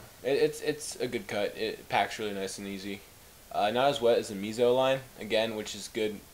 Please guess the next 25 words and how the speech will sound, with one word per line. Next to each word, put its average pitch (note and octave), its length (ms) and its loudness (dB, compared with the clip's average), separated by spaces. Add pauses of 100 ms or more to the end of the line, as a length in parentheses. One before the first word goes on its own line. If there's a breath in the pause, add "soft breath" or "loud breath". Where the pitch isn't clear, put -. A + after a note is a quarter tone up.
(600)
uh, F2 400 -2
because G2+ 240 -8
it - 140 -10
packs - 340 -4
easier. A#2+ 240 -2
It G2 160 -2
doesn't F#2+ 240 -6
stick - 380 -8
to - 60 -10
your G2 80 -8
fingers F#2+ 360 -10
as - 80 -10
much A2 180 -6
when A2 60 -10
you're G2+ 60 -10
trying G2+ 180 -6
to, C#2 60 -8
like, F#2 180 -6
pack G2+ 240 -4
it G#2+ 40 -8
into G2+ 200 -10
the F#2 80 -8
bowl. F#2+ 300 0
If F2+ 160 -10
you - 60 -14